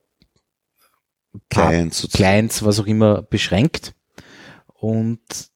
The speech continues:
Speaker 2: das haben sie jetzt mittlerweile freigegeben.
Speaker 1: Ja,
Speaker 2: Ähm,
Speaker 1: auch das, ja.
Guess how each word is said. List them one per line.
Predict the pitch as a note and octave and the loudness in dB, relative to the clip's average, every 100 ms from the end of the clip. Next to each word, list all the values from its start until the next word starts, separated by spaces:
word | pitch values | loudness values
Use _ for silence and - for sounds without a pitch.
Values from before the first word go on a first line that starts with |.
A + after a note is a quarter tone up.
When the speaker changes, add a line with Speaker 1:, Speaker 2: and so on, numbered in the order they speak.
| _ | _
Speaker 2:
das | A2 A2 | 0 2
haben | B2+ B2 | 2 2
sie | - | 2
jetzt | A#2+ - - | 2 0 -4
mittlerweile | A2+ A#2+ G#2+ A2 | -2 0 2 0
freigegeben. | - F#2+ G#2+ A2+ A2 G#2 A2 G#2+ - _ _ _ - | 2 2 2 0 2 4 2 -2 -6 _ _ _ -18
Speaker 1:
Ja, | - G2+ G2+ G2+ | -6 -2 0 0
Speaker 2:
Ähm, | G2+ - | -2 -4
Speaker 1:
auch | - | -6
das, | - E2+ - | -2 -4 -4
ja. | D2+ | -6